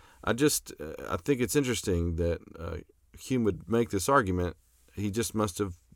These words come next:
believed that everything in the Bible just was a bunch of made-up stuff or something, because this would just be one example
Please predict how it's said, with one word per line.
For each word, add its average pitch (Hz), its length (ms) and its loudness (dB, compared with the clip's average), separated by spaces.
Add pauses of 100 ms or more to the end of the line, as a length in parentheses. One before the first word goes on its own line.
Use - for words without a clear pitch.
(120)
believed 98 300 2
that 95 100 2
everything 92 240 2
in 92 60 0
the 90 60 0
Bible 87 300 2
just 85 340 -6 (480)
was 87 200 -4
a 90 100 -2 (160)
bunch 90 500 -4
of 85 80 0
made-up 90 360 2
stuff 104 340 0
or 80 60 -4
something, 80 400 -4
because 78 420 -4 (340)
this 123 180 0
would 120 120 0
just 110 200 0
be 113 140 2
one 117 300 4
example 107 680 4